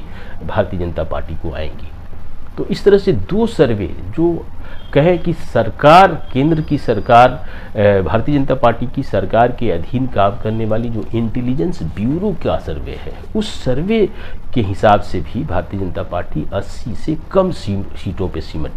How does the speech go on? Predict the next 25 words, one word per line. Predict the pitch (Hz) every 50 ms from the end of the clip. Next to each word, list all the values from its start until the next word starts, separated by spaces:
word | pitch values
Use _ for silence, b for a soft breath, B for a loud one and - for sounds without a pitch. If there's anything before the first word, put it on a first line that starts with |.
| - -
रही | - -
है। | - - - 104
दूसरी | 107 107 - - 131 131
तरफ | - 123 117 -
आपने | 120 123 127 135 131
देखा | 123 117 123 - - 117 - B B B B B B B - -
कि | -
जनवरी | 101 85 - - 127 127 131 143 143 165 170 202 214 202
में | 175 156 139 123
जो | 120 110
सर्वे | - - 98 82 80 85 80
हुआ | - - - 71 -
था, | - - 127
उस | 147 156 - - - - - -
सर्वे | 101 92 107 104 117 123
में | 131 139 160 180 - - - - - - - - - - - - - - - - -
पंचानवे | 123 120 117 117 - 147 139 135 127 117
सीटें | - - - 85 - - 104 - - B B B B B B
भारतीय | - - 95 - 101 98 95
जनता | 80 87 87
पार्टी | - - 82 82 - 82
को | - - 151
दिखाई | 139 107 87 - 78 71 73
गई | - -
थी। | - - -